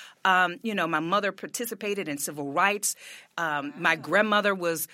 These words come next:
Speaker 1: uh, in Eye on the Prize. They showed that when we were at Central High School. And so I figured if I was gonna do anything else in this community,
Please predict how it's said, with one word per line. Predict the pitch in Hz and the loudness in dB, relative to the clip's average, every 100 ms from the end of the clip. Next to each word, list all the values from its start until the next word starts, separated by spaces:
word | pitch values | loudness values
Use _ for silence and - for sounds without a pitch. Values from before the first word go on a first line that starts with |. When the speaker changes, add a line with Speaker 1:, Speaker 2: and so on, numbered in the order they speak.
| - - | -14 -8
Speaker 1:
uh, | 165 160 - | -2 -2 -2
in | 180 170 165 185 | -4 -4 -4 4
Eye | 202 208 | 4 4
on | 196 | 0
the | 165 | -2
Prize. | - 214 196 196 196 | 4 6 8 6 4
They | 160 | 0
showed | 160 - 185 180 | -2 0 0 2
that | 202 | 0
when | 180 170 | 0 -2
we | 175 | -2
were | 156 | -4
at | |
Central | - 160 147 131 | -4 -6 -6 -2
High | 202 214 | 2 2
School. | 214 - 220 208 208 _ _ _ _ _ _ _ - - | 2 -2 -2 -2 -4 _ _ _ _ _ _ _ -20 -6
And | 208 226 | 0 0
so | 233 226 202 | 4 6 6
I | 190 | 6
figured | 185 - 359 185 165 - - - | 2 -2 -2 0 0 -2 -18 -10
if | 180 | 2
I | 208 339 | 4 4
was | 269 | 2
gonna | 214 165 | -2 -2
do | 147 190 208 208 | -4 -6 -6 -4
anything | 214 220 208 196 190 | -6 -6 -4 -4 -4
else | 175 170 165 | -2 -2 -2
in | 156 | -6
this | 151 | -8
community, | - 151 156 151 - 98 | -8 -6 -4 -4 -8 -14